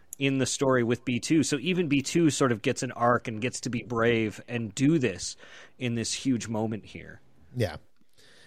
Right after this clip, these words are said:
Speaker 2: And, uh, I wanted to say a lot of the speech is spent with us on Luthen,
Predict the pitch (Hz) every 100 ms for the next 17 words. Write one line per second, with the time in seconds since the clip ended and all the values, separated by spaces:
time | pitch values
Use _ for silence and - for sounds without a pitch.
0 | - - - 120 123 127 123 123 127 -
1 | - 156 311 - 165 131 120 135 175 147
2 | - - 135 - 113 - - 123 123 -
3 | - - - - - _ 120 110 - -
4 | - - - - - 123 - 131 110 95
5 | 107 120 - 151 175